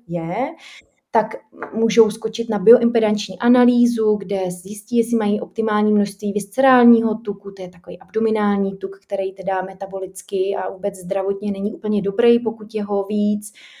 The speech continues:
eh, jestli mají, jak jsou na tom s periferním tukem, s vodou v organismu, s kosterní svalovinou, celkově s hmotností, poměr pas a boky, takzvaně V H R poměr. Eh, kouknou se třeba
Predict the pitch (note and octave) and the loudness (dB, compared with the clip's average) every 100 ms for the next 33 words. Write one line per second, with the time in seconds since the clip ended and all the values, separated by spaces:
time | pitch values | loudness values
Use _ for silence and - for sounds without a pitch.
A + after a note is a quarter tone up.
0 | - - - F#3+ G3 G#3 G#3+ G#3 G3 F#3 | -20 -16 -10 -4 -2 -4 -4 -4 -4 -6
1 | F#3 - - - G3 F#3+ G#3 G3 G3+ - | -8 -12 -14 -8 -6 -6 -8 -6 -6 -4
2 | - C#4 C4+ A#3+ A3 G#3+ G#3 G#3 G3+ - | 0 0 0 -2 -2 0 -2 -4 -10 -8
3 | G3 G3 - A3 B3 B3+ A#3+ - G#3+ G#3 | -6 -6 -2 2 4 4 2 -4 -8 -6
4 | G3+ G3+ G3 G3 F#3+ F#3 F#3 - B3+ - | -6 -6 -10 -10 -8 -8 -10 -6 -6 -6
5 | - A#3 G#3+ G#3+ G#3 - G3+ G3 F#3+ F#3+ | -8 -6 -4 -6 -8 -6 -4 -2 -4 -8
6 | F#3+ F#3 F3+ F#3 F3+ - G#3+ G#3 G#3+ G3+ | -6 -2 0 -2 -6 -12 -12 -6 -6 -2
7 | G3+ G3+ G3 A#3 A#3+ A#3+ A#3+ - G#3 G#3 | -4 -4 -4 -2 0 -2 -2 -8 -12 -6
8 | G#3 G#3 G3+ - G#3+ - - E3+ A#3+ A#3+ | -2 -2 -2 -4 -6 -8 -12 -4 -2 -2
9 | - G3 F#3 F#3 - - _ - F#3+ F3+ | -4 -2 -2 -6 -20 -20 _ -18 -14 -8
10 | F#3+ G3 G3 F#3 F#3 A3+ A#3 A#3 G#3 G3+ | -4 -4 -4 -10 -8 -4 -4 -6 -10 -10
11 | G3 F#3 F3+ F3+ F3 - - - F#3+ F3+ | -10 -6 -2 -2 -6 -14 -20 -20 -16 0
12 | A3 A3+ A3 G#3 A3 A3 G#3+ G#3 G#3 G#3+ | 0 0 -4 -4 -6 -8 -8 -2 0 0